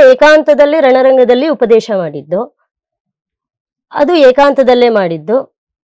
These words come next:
ಆದರೆ ವೇದವ್ಯಾಸ ದೇವರು ಅದು ಬಹಿಂಗ-, ಬಹಿರಂಗವಾಗಿ ಅದೆಲ್ಲರಿಗೂ ಹೇಳಿದ್ರಿಂದ ಇದು ಹೇಗೆ ಗೋಪ್ಯತೆ ಇದೆ ಇದರಲ್ಲಿ ಅಂತ ಒಂದ್ ಸ್ವಲ್ಪ ತಿಳಿಸ್ಬೇಕಾಗಿತ್ತು.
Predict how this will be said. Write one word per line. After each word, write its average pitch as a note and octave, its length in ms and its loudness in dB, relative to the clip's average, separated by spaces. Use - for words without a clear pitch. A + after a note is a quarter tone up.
ಆದರೆ D4+ 320 -4
ವೇದವ್ಯಾಸ D#4 640 2
ದೇವರು D4+ 260 2
ಅದು C#4+ 160 2
ಬಹಿಂಗ-, B3+ 480 -4
ಬಹಿರಂಗವಾಗಿ C4 1000 -2
ಅದೆಲ್ಲರಿಗೂ A#3+ 500 0
ಹೇಳಿದ್ರಿಂದ B3 500 0
ಇದು A#3+ 420 -6
ಹೇಗೆ D#4+ 360 0
ಗೋಪ್ಯತೆ B3 680 0
ಇದೆ F#3 120 -2
ಇದರಲ್ಲಿ F#3+ 760 -8
ಅಂತ A3 200 -10
ಒಂದ್ F#3 120 -8
ಸ್ವಲ್ಪ F#3+ 340 -16
ತಿಳಿಸ್ಬೇಕಾಗಿತ್ತು. E3 1040 -18